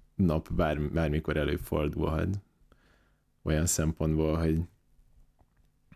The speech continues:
ugye benne van ez a, ez a stop talking, ugye ez a, amikor már vala-, valakinek ugyanaz a problémája van mindig, és f-, gyakorlatilag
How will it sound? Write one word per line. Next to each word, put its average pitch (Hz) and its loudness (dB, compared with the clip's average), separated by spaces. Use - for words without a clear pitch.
ugye 78 2
benne 69 0
van 67 -2
ez 78 -2
a, 71 -2
ez - -4
a 76 2
stop - -2
talking, 82 0
ugye 82 2
ez 82 0
a, 82 0
amikor 82 0
már 80 0
vala-, 90 2
valakinek 104 0
ugyanaz 82 2
a 85 0
problémája 76 0
van 80 0
mindig, 78 2
és 80 -2
f-, - -14
gyakorlatilag - -2